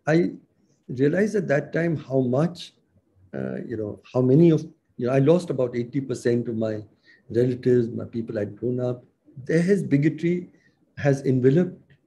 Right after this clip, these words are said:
large segments of our people. And, uh, you know, Venkat wanted me to speak about the state, but I do believe that the state is only going to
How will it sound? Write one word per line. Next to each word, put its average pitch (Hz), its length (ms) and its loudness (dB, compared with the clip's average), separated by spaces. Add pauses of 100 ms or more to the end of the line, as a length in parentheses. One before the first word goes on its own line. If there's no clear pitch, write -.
(380)
large 143 340 -4
segments 135 440 -2
of 113 120 -8
our 101 120 -4
people. 101 480 -8 (760)
And, 131 600 0
uh, 113 340 0 (300)
you 71 140 -12
know, - 100 -12 (120)
Venkat 127 320 -2
wanted 131 260 -2
me 135 80 4
to 135 100 -2
speak 143 300 -8
about 139 240 -4
the 135 80 -4
state, 143 460 0
but 135 180 -4
I 143 80 4
do 180 320 0 (280)
believe 156 360 -2
that 156 140 -8
the 147 80 -8
state 151 400 -4
is 135 100 -4
only 156 220 0
going 139 260 -2
to 131 260 -2